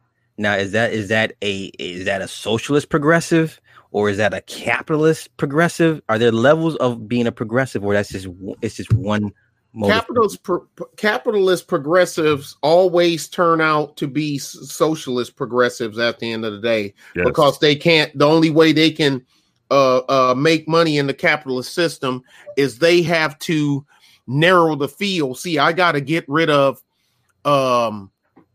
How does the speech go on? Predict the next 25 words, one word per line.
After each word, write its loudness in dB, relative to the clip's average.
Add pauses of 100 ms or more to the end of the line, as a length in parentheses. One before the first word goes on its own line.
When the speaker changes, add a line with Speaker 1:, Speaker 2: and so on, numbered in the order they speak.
(440)
Speaker 2:
let's -2
say 2
Big 0
Pharma. -6 (400)
Speaker 3:
Mm-hmm. -8
Speaker 2:
All 0
right, 0
I 0
can't -4
be -2
a 0
capitalist -8
progressive -6 (440)
when -2
there's, 0
when -4
there's 0
nineteen -2
pharmaceutical -4
companies -12
out -8
here. -14 (320)
Speaker 3:
Mm-hmm. -10 (400)
Speaker 2:
Doesn't 0
work. 0